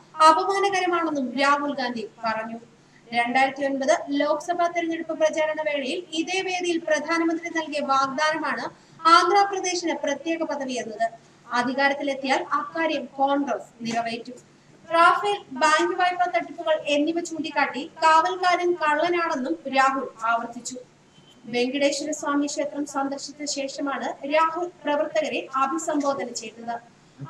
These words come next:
ആന്ധ്രാപ്രദേശിൽ നരേന്ദ്രമോദിയുടെ ജനപ്രീതി ഇടിയുകയും രാഹുൽ ഗാന്ധിയുടെ ജനപ്രീതി വർദ്ധിക്കുകയും ചെയ്യുന്ന കാഴ്ചയാണ് ഇപ്പോൾ കാണാൻ സാധിക്കുന്നത്. ബി ജെ പിക്കെതിരെ ആന്ധ്ര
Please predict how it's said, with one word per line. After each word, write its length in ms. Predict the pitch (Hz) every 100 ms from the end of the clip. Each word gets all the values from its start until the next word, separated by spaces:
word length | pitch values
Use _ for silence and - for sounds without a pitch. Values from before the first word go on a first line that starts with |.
| 330
ആന്ധ്രാപ്രദേശിൽ 760 | 349 359 415 403 392 381 - 339 285
നരേന്ദ്രമോദിയുടെ 800 | 294 294 339 370 339 349 349 339 277
ജനപ്രീതി 500 | 302 302 320 330 320 - 285
ഇടിയുകയും 460 | 294 262 247 285 - - 277 277
രാഹുൽ 340 | 302 311 330 359
ഗാന്ധിയുടെ 380 | 359 349 349 349 330
ജനപ്രീതി 440 | 320 320 330 320 262 262
വർദ്ധിക്കുകയും 560 | 277 - 311 320 320 311
ചെയ്യുന്ന 240 | 311 285 285
കാഴ്ചയാണ് 560 | 285 277 - 277 226 220 - 240
ഇപ്പോൾ 240 | 254 247 240
കാണാൻ 300 | 233 233 240 247
സാധിക്കുന്നത്. 520 | 233 240 247 233 233 240 - - - - 220
ബി 120 | 247 247
ജെ 80 | 294 294
പിക്കെതിരെ 400 | - 277 262 339 277 277
ആന്ധ്ര 300 | 311 311